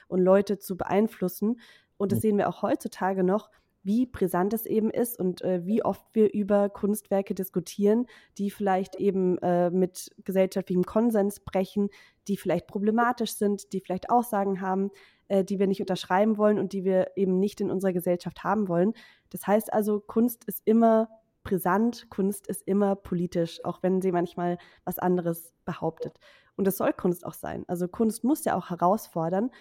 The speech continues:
Speaker 1: und muss uns ein bisschen auch mal einen gesellschaftlichen Spiegel vorzeigen. Aber das Problem ist, dass das, was K I vermeintlich manchmal alleine schafft,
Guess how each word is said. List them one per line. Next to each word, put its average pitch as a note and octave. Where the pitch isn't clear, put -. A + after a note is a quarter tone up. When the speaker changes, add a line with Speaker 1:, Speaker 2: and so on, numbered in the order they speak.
Speaker 1:
und G3
muss A3
uns G3
ein F#3+
bisschen G#3
auch -
mal F3+
einen F3
gesellschaftlichen F#3
Spiegel G#3
vorzeigen. F#3
Aber F#3
das E3+
Problem G#3+
ist, -
dass -
das, -
was F#3
K -
I C4
vermeintlich A3
manchmal A3
alleine F3+
schafft, -